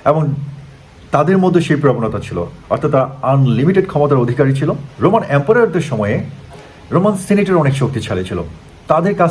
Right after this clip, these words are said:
থেকে অনুমতি নিয়ে রাষ্ট্র পরিচালনা করতে হতো, অথবা যারা এম্পায়ার ছিলেন তারা নিজেদের নাম অথবা তাদের অ্যাকশন কী হবে সেসব বিষয়গুলো ওখান থেকে সিদ্ধান্ত নিয়ে আসতেন। তো জুলিয়াস সিজার এবং সেই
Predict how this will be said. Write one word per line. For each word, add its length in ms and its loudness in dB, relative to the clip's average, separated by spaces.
থেকে 160 0
অনুমতি 440 2
নিয়ে 160 4
রাষ্ট্র 300 -2
পরিচালনা 360 -2
করতে 200 -2
হতো, 120 0
অথবা 340 2
যারা 180 4
এম্পায়ার 300 2
ছিলেন 280 2
তারা 240 4
নিজেদের 280 2
নাম 160 4
অথবা 300 2
তাদের 280 0
অ্যাকশন 340 0
কী 140 2
হবে 160 0
সেসব 240 2
বিষয়গুলো 440 2
ওখান 260 4
থেকে 200 -2
সিদ্ধান্ত 340 -2
নিয়ে 180 0
আসতেন। 220 -6
তো 60 4
জুলিয়াস 320 4
সিজার 300 2
এবং 140 0
সেই 220 4